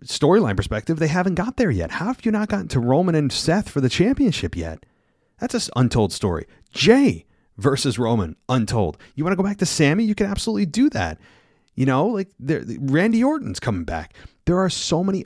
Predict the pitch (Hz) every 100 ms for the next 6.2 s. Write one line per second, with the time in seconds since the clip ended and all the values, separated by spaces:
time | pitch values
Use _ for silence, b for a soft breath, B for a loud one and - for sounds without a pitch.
0 | - 135 165 170 - 160 165 - - -
1 | 160 196 180 110 123 113 139 156 127 139
2 | 90 90 139 202 110 135 - - 123 -
3 | 107 92 98 92 - 104 - b - 135
4 | 147 131 98 87 98 92 123 - _ _
5 | - 131 127 - - 135 156 151 170 294
6 | 220